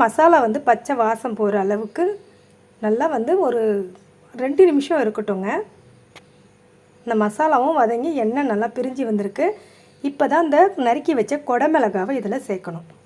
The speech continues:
சும்மா ஒரே ஒரு பெரட்டு பெரட்டி விட்டுடுங்க. ரொம்ப வதங்கக்கூடாது, இல்லைன்னா குழஞ்சிடும். இப்போ இந்த அளவுக்கு வரட்டும். இதுல வந்து தண்ணி வந்து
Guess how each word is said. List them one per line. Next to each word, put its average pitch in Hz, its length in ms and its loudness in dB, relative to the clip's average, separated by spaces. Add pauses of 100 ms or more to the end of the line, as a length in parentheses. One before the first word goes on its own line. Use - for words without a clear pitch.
(1700)
சும்மா 349 180 2 (100)
ஒரே 277 140 2 (180)
ஒரு 285 200 -2
பெரட்டு 285 360 2
பெரட்டி 208 320 -2
விட்டுடுங்க. 190 360 -6 (600)
ரொம்ப 262 160 2 (140)
வதங்கக்கூடாது, 220 640 -2
இல்லைன்னா 226 320 -2
குழஞ்சிடும். 226 460 -4 (1700)
இப்போ 262 140 -8 (100)
இந்த 247 180 0
அளவுக்கு 262 320 0
வரட்டும். 247 360 2 (640)
இதுல 269 180 2
வந்து 254 120 0 (120)
தண்ணி 269 240 4 (100)
வந்து 226 180 0